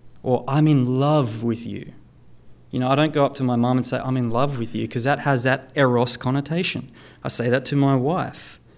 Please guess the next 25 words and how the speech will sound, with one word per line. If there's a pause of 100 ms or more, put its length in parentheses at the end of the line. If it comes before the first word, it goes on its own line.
(300)
It's,
it's
erotic, (340)
that
form
of
love. (1000)
They
had (200)
philia
love,
which
is
the
love
of
a
bond
between
friends (1400)
that
you
have
as
brothers.